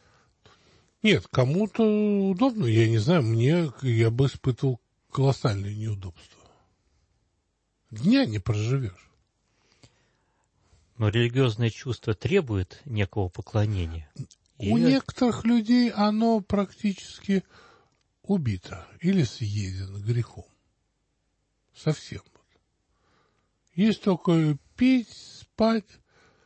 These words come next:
Speaker 1: деньги, все такие вещи. А-, об этом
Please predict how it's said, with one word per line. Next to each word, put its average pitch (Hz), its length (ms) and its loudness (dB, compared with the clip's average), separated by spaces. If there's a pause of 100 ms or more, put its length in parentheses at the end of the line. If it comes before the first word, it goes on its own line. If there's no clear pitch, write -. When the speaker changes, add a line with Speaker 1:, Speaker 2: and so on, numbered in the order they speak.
(240)
Speaker 1:
деньги, 180 840 0 (360)
все - 280 -6 (340)
такие 104 360 -6
вещи. - 480 -6 (800)
А-, 107 200 -20
об 139 260 2
этом 101 300 0